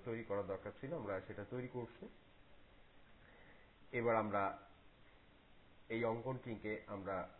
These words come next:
পাশে রেখে আমরা আরেকটি অঙ্কন তৈরি করব। তো এই অঙ্কনটি আমরা কি করতে পারি? কপি করতে পারি। কপি, এখানে টুলবাক্স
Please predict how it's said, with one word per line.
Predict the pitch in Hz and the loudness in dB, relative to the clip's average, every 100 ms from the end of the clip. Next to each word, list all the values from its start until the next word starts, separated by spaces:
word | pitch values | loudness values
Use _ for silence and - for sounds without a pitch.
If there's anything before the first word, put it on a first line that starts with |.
| - | 0
পাশে | 117 - 151 | 2 4 4
রেখে | 139 - 170 - - - - - - - - - - - | 4 2 -4 -8 -14 -18 -18 -20 -18 -18 -18 -16 -12 -8
আমরা | 98 98 92 85 - - - - | 0 2 2 0 -6 -16 -14 2
আরেকটি | 120 120 - | 4 4 2
অঙ্কন | 113 98 110 101 | 0 2 -2 -2
তৈরি | 101 98 | -4 -2
করব। | 110 113 110 - - - - - - - - - | -4 -4 -6 -12 -18 -18 -18 -16 -16 -16 -16 -4
তো | 117 113 - - - | 0 0 0 -4 4
এই | 190 | 6
অঙ্কনটি | 202 196 196 202 - 104 - | 6 4 0 -2 -2 -2 -2
আমরা | - 123 139 | -2 2 2
কি | 156 | 0
করতে | 147 139 135 | -2 0 0
পারি? | - 120 139 - | 2 0 0 6
কপি | 208 147 | 8 8
করতে | 165 123 - 113 | 2 -2 2 0
পারি। | 120 117 - - - - - - - - - | 2 -2 -6 -14 -20 -20 -20 -20 -20 -12 6
কপি, | 127 123 131 127 107 | 6 8 2 0 -2
এখানে | 107 123 | 0 0
টুলবাক্স | 131 135 120 123 | 0 0 2 2